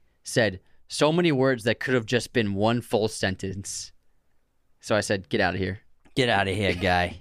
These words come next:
Speaker 1: <laughs>
Speaker 2: It's a podcast.
Speaker 1: Relax, man.
Speaker 2: Jeez
Speaker 1: I can't say
Speaker 2: Louise.
Speaker 1: two sentences.
Speaker 2: It's an interesting, fun
Speaker 1: Oh my
Speaker 2: fact.
Speaker 1: God. Actually,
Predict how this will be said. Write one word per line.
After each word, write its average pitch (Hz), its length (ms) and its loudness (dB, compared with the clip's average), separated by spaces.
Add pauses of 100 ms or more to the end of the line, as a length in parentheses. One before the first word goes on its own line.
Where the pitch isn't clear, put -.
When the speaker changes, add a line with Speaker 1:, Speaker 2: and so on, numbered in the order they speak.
Speaker 1:
<laughs> - 100 -12
Speaker 2:
It's 185 240 -2
a 233 80 4
podcast. 190 800 -4
Speaker 1:
Relax, 277 680 2
man. 120 420 2
Speaker 2:
Jeez 262 420 -2
Speaker 1:
I 175 60 4
can't 220 220 2
say 185 120 2
Speaker 2:
Louise. 208 120 -2
Speaker 1:
two 220 160 2
sentences. 202 760 0
Speaker 2:
It's - 80 -12
an - 80 -20
interesting, 202 560 0
fun 160 280 0
Speaker 1:
Oh 185 140 2
my 123 200 2
Speaker 2:
fact. 101 180 -4
Speaker 1:
God. 151 400 2
Actually, 160 460 0